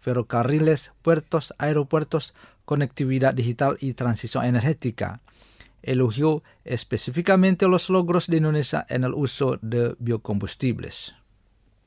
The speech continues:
La selección nacional de Indonesia mantiene sus esperanzas de clasificarse para el Mundial de dos mil veintiséis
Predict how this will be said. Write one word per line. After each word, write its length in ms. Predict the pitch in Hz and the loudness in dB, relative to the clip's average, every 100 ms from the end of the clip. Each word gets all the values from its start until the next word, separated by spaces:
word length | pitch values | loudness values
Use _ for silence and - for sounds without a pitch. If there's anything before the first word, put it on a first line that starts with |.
| _ - - - - _ _ _ _ - | _ -20 -20 -20 -20 _ _ _ _ 0
La 200 | 156 165 | 2 2
selección 480 | 214 226 - 226 208 | 4 2 4 6 6
nacional 400 | 185 202 202 196 | 6 6 6 6
de 80 | |
Indonesia 440 | 185 185 196 - 165 | 6 6 4 4 4
mantiene 680 | 165 165 - 185 175 170 156 | 6 4 4 6 6 4 2
sus 320 | - 151 - | 0 -2 -2
esperanzas 760 | 143 - 160 156 143 160 131 | -4 2 4 4 2 0 0
de 120 | 151 - | -2 2
clasificarse 880 | 156 131 131 147 - 165 151 170 | 2 0 -2 -4 2 2 2 -2
para 240 | 156 151 143 | 2 4 6
el 100 | 143 | 4
Mundial 460 | 139 143 143 139 | 0 2 4 4
de 100 | 127 | 2
dos 240 | 127 123 - | 0 0 0
mil 160 | 127 | 0
veintiséis 680 | 120 113 110 - 160 143 - | 0 0 -2 2 4 2 -2